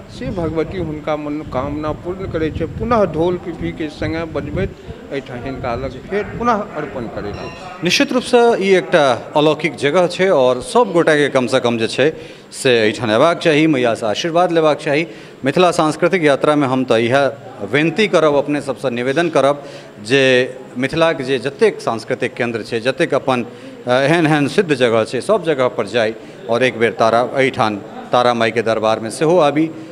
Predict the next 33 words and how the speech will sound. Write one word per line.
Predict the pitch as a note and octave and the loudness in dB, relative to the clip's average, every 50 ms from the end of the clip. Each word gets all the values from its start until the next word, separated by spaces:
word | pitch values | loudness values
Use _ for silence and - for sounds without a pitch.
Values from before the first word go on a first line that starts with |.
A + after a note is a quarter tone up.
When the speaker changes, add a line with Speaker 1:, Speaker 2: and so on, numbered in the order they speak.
| - - - - - - - | -18 -18 -18 -18 -16 -8 -4
Speaker 2:
हमरो | C3+ C#3+ E3 F#3 G#3 G#3 F#3+ E3+ - - - - | 0 2 4 4 6 4 4 0 -2 -6 -8 0
दू | B2 D3 | 2 4
बेर | D3 D3+ D3+ | 4 4 4
सौभाग्य | C#3 - D#3 B2+ A#2 C3+ C#3 C3+ C#3 | 4 2 2 2 4 2 4 2 2
भेटल | A2 A#2 C3 - E3+ E3 D#3+ | 4 4 4 4 4 4 6
है | D3 | 4
एहिठाम | C3+ B2+ B2+ C3 B2 A#2+ | 4 2 0 0 0 2
अयबाक | A#2 A#2+ A#2+ A#2+ A#2 - - - | 4 4 4 2 2 -2 -4 0
और | A#2+ A#2 | 0 0
निश्चित | B2+ C3 - - - - | 0 -2 -4 -4 -4 0
रूप | D3+ B2+ - | 0 0 0
से | - C3 A#2 A2+ | 2 2 2 2
जे | |
छै | G#2 - B2 A#2+ - - - - - - - - - | 0 -2 -6 -8 -8 -10 -20 -20 -20 -20 -20 -16 -6
से | - C#3 C3 | -4 -2 0
जगह | C#3 E3+ E3 F3 E3+ | 2 2 2 2 0
पर | D#3+ F3 D#3 | 2 2 2
अयला | C#3+ C#3 C#3 C3 B2 | 4 4 4 2 2
के | - B2+ | 2 0
बाद | A#2 A#2+ A#2+ A2+ A2+ - | 2 2 2 2 0 -2
किछु | - C#3+ - D3 | -4 -4 -4 -2
ने | C#3+ B2+ | -4 -4
किछु | - - C#3 - - - - - - - | -2 -2 -4 -4 -4 -12 -14 -16 -14 -8
चमत्कारिक | - - D3 C#3 C#3 C#3 - C#3 B2+ B2+ B2+ B2 | -4 -2 0 0 0 0 2 2 2 2 2 -2
त | - - G#2+ G#2 - | -2 -6 -6 -6 -2
अवश्य | B2+ B2+ B2+ - - | -2 -2 0 0 -2
बुझाइत | B2 B2 A2+ G#2+ A2+ A2+ A2 - | -4 -4 0 0 0 0 0 -4
छै। | - - A#2+ G#2+ - - - - - - - - | -8 -10 -10 -10 -10 -16 -18 -20 -20 -20 -20 -10
सहयोगी | - - D#3+ D#3 E3+ E3+ E3 F#3+ G#3 G3 - - - - - - - - | 0 2 2 4 4 4 4 2 0 0 -4 -10 -14 -14 -16 -12 -4 -2
खुशबू | E3 D#3 - E3 F3 E3 | -2 -2 0 2 0 2
चौधरी, | - E3+ E3 D3 C#3 C#3+ D3+ F3 F#3 F#3 - - - - - - - - - - - | 2 4 2 2 2 2 2 2 0 -2 -4 -10 -14 -16 -18 -18 -20 -20 -16 -6 0
राजीव | A#2 B2+ C3 C3 C#3+ D3+ C#3 | 2 2 2 4 2 0 0
चौधरी, | - D#3 C3+ B2+ A#2+ B2 C#3 C3+ | 2 2 2 2 2 0 0 0